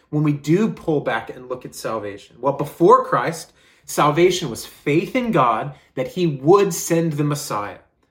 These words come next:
In the days of Christ, salvation was faith in God that Jesus was the Messiah. Today, salvation is faith in God that Jesus Christ is forever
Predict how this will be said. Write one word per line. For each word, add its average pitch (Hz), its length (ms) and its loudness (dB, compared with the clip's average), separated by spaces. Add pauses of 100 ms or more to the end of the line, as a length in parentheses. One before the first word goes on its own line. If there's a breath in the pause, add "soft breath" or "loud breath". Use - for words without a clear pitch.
(680)
In 135 100 -6
the 143 60 0
days 180 320 4
of - 140 -2
Christ, 180 340 2
salvation 160 480 0
was 123 160 -8
faith 190 440 2
in 226 120 0
God 143 360 0
that 170 180 2
Jesus 208 720 2
was 143 640 0 (260 soft breath)
the 147 100 0
Messiah. 113 520 -2 (540)
Today, 175 720 2 (120)
salvation 180 540 2
is - 140 -8
faith 214 460 -2
in 247 160 -4
God 127 480 -6 (720)
that - 280 -4
Jesus 175 480 -4
Christ - 720 -12 (300)
is 147 480 -4 (180)
forever 110 720 -10